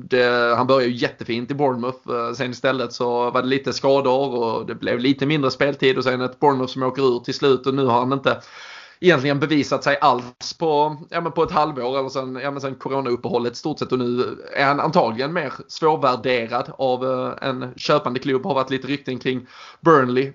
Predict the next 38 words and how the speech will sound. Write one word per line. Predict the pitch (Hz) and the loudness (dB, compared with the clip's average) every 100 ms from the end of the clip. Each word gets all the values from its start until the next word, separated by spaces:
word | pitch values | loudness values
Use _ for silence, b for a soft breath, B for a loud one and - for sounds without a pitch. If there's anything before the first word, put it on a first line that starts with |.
| - | -4
ehm, | 127 123 123 131 | -2 -2 -4 -4
eventuellt | 135 131 135 120 | -2 0 0 -2
för | 127 | 0
honom | 131 131 120 127 | -2 -2 -6 -4
och, | - 123 - _ | -4 -4 -6 _
ehm, | 123 120 120 120 120 _ _ _ - - - | -2 2 0 -2 -10 _ _ _ -20 -20 -16
där, | 139 139 120 | 0 2 2
eh, | 143 139 - 135 | -4 -4 -2 -2
det | 175 | 0
är | 151 | 0
ju | 147 | -2
en | 147 151 95 92 | -4 -10 -12 -14
ständig, | - - - - 160 196 151 147 151 - 151 | -14 -14 -14 -4 0 0 0 -2 -2 -10 -4
eh, | 156 147 139 143 143 | 2 2 2 0 2
balansgång. | 175 175 175 - 104 117 | 2 2 0 -8 -12 -6
Eh, | 127 127 131 | -2 0 0
det | 127 143 | -2 -2
är | |
ju | 143 | 0
därför | 139 123 147 139 | -2 -4 -8 -6
jag | 139 131 - 139 | -4 -4 -4 -6
inte, | 151 - 147 127 B B B | -6 -4 -2 -2 B B B
jag | 170 165 | -8 -4
tycker | 156 | -2
det | 165 | -2
är | 127 135 190 | -2 2 4
väldigt | 202 147 135 | 2 -4 -4
sällan | 170 165 117 117 - | -2 0 -2 -4 -4
att, | 131 127 - - | -2 -2 -4 -2
eh, | 123 123 123 127 123 | 0 2 2 0 0
i | 135 | 0
alla | 135 139 | 0 2
fall | 139 120 - - - - - | 2 0 -6 -14 -16 -16 0
två | 190 131 135 | 4 6 4
eller | 139 | 2
tre | - 143 156 | 0 2 2
lån | 185 131 113 113 120 131 | 2 0 -2 -4 -8 -10
ger | 135 131 123 113 | -2 0 0 -2